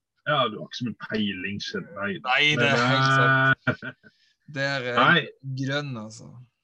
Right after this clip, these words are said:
Speaker 1: <laughs> Nei da, men det er, jeg er litt heldig, da. Jeg har, eh, faktisk klart å sope sammen førtiseks poeng denne runden her. Med, eh, jeg skjønte jo greia, og det sa jeg fra om sist gang.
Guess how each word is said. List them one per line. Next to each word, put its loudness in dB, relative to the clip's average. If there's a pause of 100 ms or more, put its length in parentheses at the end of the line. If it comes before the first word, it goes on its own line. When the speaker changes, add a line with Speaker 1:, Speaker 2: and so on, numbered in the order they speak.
(200)
Speaker 1:
<laughs> -2
Nei 6
da, 4
men 0
det -2
er, 0
jeg -4
er 0
litt -2
heldig, -2
da. 0
Jeg -8
har, -6
eh, -6 (500)
faktisk -6
klart 0
å -8
sope -4
sammen -2
førtiseks -6
poeng -2
denne 0
runden 0
her. 2 (520)
Med, 2 (840)
eh, -2 (200)
jeg 4
skjønte 0
jo 0
greia, -2 (500)
og -10
det -2
sa 2
jeg 0
fra 2
om 0
sist -6
gang. 0